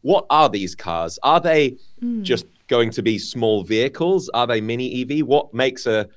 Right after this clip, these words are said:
Speaker 1: car a mini E V? When does it become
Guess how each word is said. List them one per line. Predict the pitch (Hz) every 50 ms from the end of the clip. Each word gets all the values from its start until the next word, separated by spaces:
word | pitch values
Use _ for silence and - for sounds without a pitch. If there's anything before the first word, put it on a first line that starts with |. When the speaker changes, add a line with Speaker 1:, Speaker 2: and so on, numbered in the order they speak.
| - - -
Speaker 1:
car | - - 127 120 117 113 110 104
a | 101 95 90 - - - - - - - -
mini | 110 117 127 131 120 113
E | 107 - 110 110 107 98
V? | 87 117 127 117 92 85
When | 82 110 117 123
does | 117 113 110
it | - -
become | - 98 - - 123 120 113 104 92